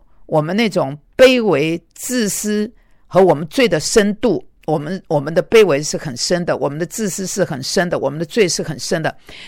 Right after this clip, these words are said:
但耶稣还是服侍了我们。一旦我们明白这个之后呢，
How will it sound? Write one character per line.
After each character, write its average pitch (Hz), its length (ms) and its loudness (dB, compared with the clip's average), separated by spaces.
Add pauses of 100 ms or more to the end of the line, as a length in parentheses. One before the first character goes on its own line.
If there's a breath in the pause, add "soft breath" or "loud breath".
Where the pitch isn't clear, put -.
但 214 240 4
耶 214 120 6
稣 196 320 0 (280)
还 165 340 0
是 190 380 -2 (100)
服 160 260 -4
侍 185 200 -2
了 160 100 0
我 139 120 -4
们。 123 200 -12 (480 soft breath)
一 233 120 -2
旦 302 140 6
我 202 120 0
们 160 160 -6
明 170 180 -4
白 151 160 2
这 - 100 -10
个 156 100 -6
之 185 180 -4
后 165 160 -2
呢， 143 180 -4